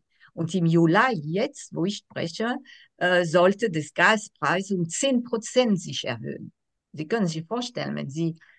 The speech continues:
kleine Gehälter haben, manchmal haben die, äh, Leute neunhundert Euro pro Monat mit Kindern, ne?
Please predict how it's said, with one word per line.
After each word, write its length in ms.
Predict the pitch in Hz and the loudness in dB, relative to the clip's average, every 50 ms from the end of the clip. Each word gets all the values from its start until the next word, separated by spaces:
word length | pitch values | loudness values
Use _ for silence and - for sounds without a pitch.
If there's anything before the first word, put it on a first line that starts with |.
| _ _ | _ _
kleine 460 | - 170 180 196 208 196 233 226 202 | -2 2 2 2 4 2 0 0 2
Gehälter 520 | 165 175 165 185 208 262 254 - 175 135 131 | 2 2 2 0 -2 -4 -2 -2 -2 -2 0
haben, 300 | 143 143 147 147 143 135 | 0 -2 -2 -2 -2 -2
manchmal 500 | 156 185 214 208 - - 202 190 190 185 - - _ _ _ _ _ _ - 151 151 | 0 0 0 0 0 0 0 0 -2 -4 -10 -16 _ _ _ _ _ _ -16 -6 0
haben 220 | 190 208 214 202 180 | 2 4 4 4 4
die, 140 | 160 160 | 4 4
äh, 420 | 165 160 175 - 156 170 170 165 170 | 4 2 2 0 -2 -4 -2 0 2
Leute 540 | 165 160 165 170 175 185 180 - 226 196 180 | 2 4 4 4 4 2 0 -2 -2 0 2
neunhundert 600 | 170 170 190 196 185 185 190 196 190 185 165 165 - | 2 2 2 2 2 0 0 0 -2 -2 -4 -4 0
Euro 300 | - 240 277 - 196 170 | 2 4 4 4 4 0
pro 220 | - - 151 135 | -2 -4 -8 -8
Monat 440 | 131 131 131 127 127 123 123 - 127 - - - _ _ _ _ _ _ | -8 -8 -8 -6 -6 -6 -6 -8 -10 -16 -20 -20 _ _ _ _ _ _
mit 200 | - 170 165 165 | -4 -4 -4 -2
Kindern, 400 | - 247 220 214 170 151 120 123 | 2 4 6 6 6 4 2 0
ne? 300 | 131 135 147 185 214 214 | -2 -4 -4 -4 -6 -6